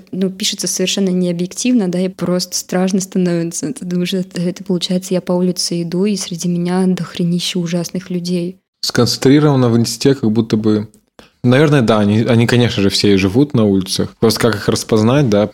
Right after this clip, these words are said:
Speaker 2: Даже какое-то время, я помню те моменты, когда я видел у тебя что-то плохое, я заходил на этих людей, такой,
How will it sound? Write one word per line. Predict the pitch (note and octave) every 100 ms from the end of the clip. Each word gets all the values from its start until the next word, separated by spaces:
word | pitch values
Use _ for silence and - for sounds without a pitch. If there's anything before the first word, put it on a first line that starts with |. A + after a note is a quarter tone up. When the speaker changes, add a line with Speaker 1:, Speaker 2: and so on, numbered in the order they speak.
| -
Speaker 2:
Даже | G#2+ A2
какое-то | A2 A2+ G#2+
время, | A2+ D3+ B2+
я | G#2
помню | B2 A2+ G#2 -
те | G#2+
моменты, | G#2 C3 D3
когда | - G2+
я | G2+
видел | G#2 G2+
у |
тебя | G2 G2+ G2+ F#2 F2+
что-то | - G#2 G2
плохое, | F#2 G#2 G2 B2 E3 C3 A#2
я | G#2+ G#2+
заходил | G#2+ G#2+ A2 A2
на |
этих | G2+ - -
людей, | G2 B2+
такой, | D3 G#2+ G#2+ G2 F#2